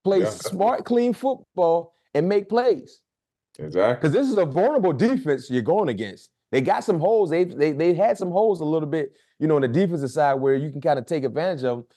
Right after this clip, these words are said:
Speaker 1: Uh, you just gotta, you just, you just can't start off slow. And that's the thing that I loved too last week, Pat P. Y'all started off fast.
Speaker 2: Yeah.
Speaker 1: Y'all started off rolling. You didn't wait for the ra-, the, the race to get going. You s-, you, you, you started the race, and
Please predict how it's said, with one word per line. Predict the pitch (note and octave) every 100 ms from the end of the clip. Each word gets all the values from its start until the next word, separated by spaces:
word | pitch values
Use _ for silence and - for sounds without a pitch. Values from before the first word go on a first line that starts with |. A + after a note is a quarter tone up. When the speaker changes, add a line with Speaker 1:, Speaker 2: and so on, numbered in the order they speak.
| _ _ -
Speaker 1:
Uh, | A#2+
you | B2
just | B2+ C3+
gotta, | C#3+ C#3
you | A#2+
just, | A#2+ B2+ B2
you | B2
just | A#2 D#3 D#3
can't | F#3 F3
start | G3 F#3
off | F3+ F3+
slow. | A3 C#3+
And | E3+
that's | E3+
the | C#3+
thing | F#3 E3+
that | D3+
I |
loved | C#3+ D3+ D#3+ - -
too | D#3+
last | D#3 D#3 D#3
week, | D3+ -
Pat | - E3 -
P. | F3+ D#3 - _ _
Y'all | - C#3
started | - F3+ D3+
off | C3 G#2+
fast. | - G2+ E2 - - _ _ _ _
Speaker 2:
Yeah. | - E2
Speaker 1:
Y'all | A#3 B3
started | G3+ D#3+
off | C#3
rolling. | A2+ D#3+ D3 E2+ D2 _ _ _ _ _ _ _ _ _ _ -
You | E3+
didn't | B3 F#3+
wait | F#3+ F3
for | D#3+
the | C3+
ra-, | C3+ D3+ D3
the, | B2+ A#2+
the | A#2
race | A#2+ D3 D3
to | A#2+
get | C3+
going. | A2+ C3 A#2+
You | C#3
s-, | F#3+ -
you, | F#3
you, | D3 C3+
you | C3 F#3+
started | A3+ - F#3+ F#3+ A#2+
the |
race, | A2+ G2+ F2+ -
and | A#2 A#2